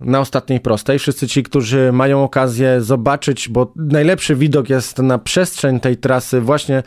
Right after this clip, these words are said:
e, z wiaduktu na Armii Krajowej. Ja wszystkim polecam, jeżeli jesteś na Krakowskiej albo w okolicach Przedmieścia Ławskiego, Księża, Brochowa, Gaju i tych wschodnich osiedli, to polecam po prostu pojechać na Armii Krajowej, w-,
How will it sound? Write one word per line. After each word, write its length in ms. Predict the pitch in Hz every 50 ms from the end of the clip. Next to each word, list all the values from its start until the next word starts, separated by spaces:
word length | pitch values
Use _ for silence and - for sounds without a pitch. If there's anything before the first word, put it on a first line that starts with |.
| - - - - - - -
e, 140 | - 123 127
z 120 | 123 113 113
wiaduktu 520 | 143 151 147 165 165 - - 156 147 139
na 340 | 135 135 131 127 127 127 123 127 131
Armii 280 | 139 143 139 135 143 131
Krajowej. 340 | - 127 123 117 113 117 135
Ja 60 | 135
wszystkim 320 | - - - - 147 139
polecam, 500 | - 131 135 135 123 - 123 120 120 123
jeżeli 400 | 127 131 127 131 131 131 143 135
jesteś 420 | 143 143 135 - 139 123 - - 123
na 260 | 135 131 127 127 127 127 127 127 123 -
Krakowskiej 680 | - 139 135 - 147 147 - - - 143 135 135 127 - - - - -
albo 240 | - - 127 131 143
w 80 | 131 143
okolicach 800 | 147 143 - 151 151 151 143 - 147 131 127 127 117 - - -
Przedmieścia 600 | - - 117 104 131 151 160 151 - - 147 135
Ławskiego, 840 | 131 127 120 - - - 131 123 113 110 120 117 113 113 110 110 110 107
Księża, 640 | - - - 151 151 151 131 117 131 127 120 113
Brochowa, 880 | 110 110 131 131 - - 143 143 127 117 127 123 123 123 120 117 117 117 117
Gaju 580 | 107 110 110 104 143 135 131 131 127 127 120 120
i 140 | 120 117
tych 240 | 107 - 127 120 -
wschodnich 440 | - - - 135 120 120 123 117 -
osiedli, 460 | 120 110 - 117 110 113 131 147 151
to 440 | 147 147 135 135 135 139 139 135 131 - -
polecam 440 | - 147 147 151 151 - 143 139 135
po 120 | - 135 117
prostu 380 | - 139 131 - - 143 135
pojechać 480 | 110 - 135 139 135 120 131 120 - -
na 100 | 131 123
Armii 220 | 120 113 127 123
Krajowej, 520 | - 127 120 120 123 123 135 147 151 151
w-, 40 | 131